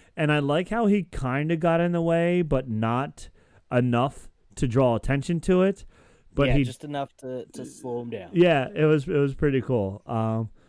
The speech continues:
Speaker 1: he was like, "Oh, oh, uh, am I in your way? I'm sorry, I'll go left. Oh, you're going left? Oh, I'll go right. Oh, you're going right?" Like, <laughs> it was a fun thing. Um, and I was thinking, and I,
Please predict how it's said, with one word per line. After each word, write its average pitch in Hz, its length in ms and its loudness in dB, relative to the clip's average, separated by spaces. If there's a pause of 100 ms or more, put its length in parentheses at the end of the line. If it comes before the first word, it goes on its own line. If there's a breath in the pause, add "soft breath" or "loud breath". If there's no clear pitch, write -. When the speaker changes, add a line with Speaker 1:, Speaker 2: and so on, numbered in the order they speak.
(140 soft breath)
Speaker 1:
he 151 120 -4
was 139 120 -2
like, 139 100 -2
"Oh, 196 320 -2
oh, 180 180 2
uh, 147 260 -2
am 147 140 -2
I 165 140 -2
in 208 80 -2
your 214 100 0
way? 240 240 0
I'm 202 160 -6
sorry, 151 240 -2
I'll 151 140 -4
go 156 120 2
left. 156 340 -2
Oh, 175 60 0
you're 156 180 2
going 196 160 0
left? 202 220 -4
Oh, 139 140 2
I'll 135 100 2
go 151 100 2
right. 147 260 2
Oh, 156 60 0
you're 156 200 2
going 180 240 2
right?" 196 220 -2
Like, 135 220 2
<laughs> 139 220 2
it 190 220 -2
was 165 160 0
a 147 120 -2
fun 127 260 -4
thing. 110 260 -2 (640 loud breath)
Um, 113 520 -2 (400)
and 151 220 0
I 156 160 0
was 180 120 4
thinking, 202 420 -2
and 170 140 -2
I, 170 140 0